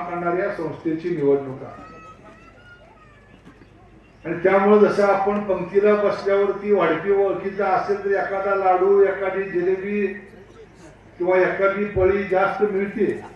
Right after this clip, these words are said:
वड-, वाढपी जर ओळखीचा नसेल, तर आपण मागस्तोपर्यंत चार घरं पुढे गेलेला असतोय, त्याला उपाशीच राहावं लागतंय.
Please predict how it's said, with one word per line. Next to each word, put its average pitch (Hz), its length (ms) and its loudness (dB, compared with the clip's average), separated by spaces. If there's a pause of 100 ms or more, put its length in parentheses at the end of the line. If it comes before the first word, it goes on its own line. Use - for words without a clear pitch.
(1700)
वड-, 156 420 2
वाढपी 208 440 2
जर 214 160 6
ओळखीचा 208 600 4
नसेल, 214 500 -2
तर 214 100 -4
आपण 208 460 -2
मागस्तोपर्यंत 208 920 -2
चार 202 220 -2
घरं 190 240 0
पुढे 190 300 -4
गेलेला 196 340 -2
असतोय, - 280 -6 (1080)
त्याला 359 160 -2
उपाशीच 220 600 0
राहावं 180 320 0
लागतंय. 120 460 -6